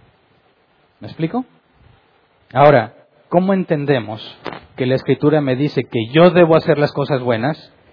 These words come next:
y al mismo tiempo me dice que es un fruto que debe brotar en mí? ¿Cuál de las dos es? ¿Las has puesto en práctica?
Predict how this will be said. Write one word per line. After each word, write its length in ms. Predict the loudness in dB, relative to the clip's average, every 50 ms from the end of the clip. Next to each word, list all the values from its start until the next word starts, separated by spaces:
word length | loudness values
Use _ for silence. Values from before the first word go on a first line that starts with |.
| _ _ _ _
y 80 | 0 0
al 100 | 0 2
mismo 340 | 2 2 2 4 2 2 2
tiempo 280 | 2 0 2 2 2
me 140 | 2 2 2
dice 420 | 2 0 2 2 0 0 0 -4 -8 -18 _ _ _ -20 -20 _
que 180 | -2 0 2 2
es 140 | 2 2 2
un 100 | 0 2
fruto 380 | 4 6 6 6 6 4 4
que 100 | 4 6
debe 160 | 4 6 4 4
brotar 320 | 4 2 2 2 2 2
en 120 | 2 -2 -4
mí? 160 | -8 -10 -12 -18 -20 _ _ _ _ _ _ _ _ _ _ _ _ _ _ _ _ _ _ _ _ _ _ _ _ _ _ _ _ _ _ _ _
¿Cuál 220 | 2 4 4 6
de 60 | 6 4
las 120 | 4 4
dos 180 | 4 2 4 6
es? 440 | 4 4 4 0 -6 -16 -20 -20 -20 _ _ _ -20 _ _ _ _ _ _ _ _ _ _ _ _ _ _ _ _ _ _ _
¿Las 120 | -2 2 2
has 120 | 2 2
puesto 220 | 2 0 0 0 -4
en 80 | 0
práctica? 500 | 0 0 0 0 -2 0 0 0 0 0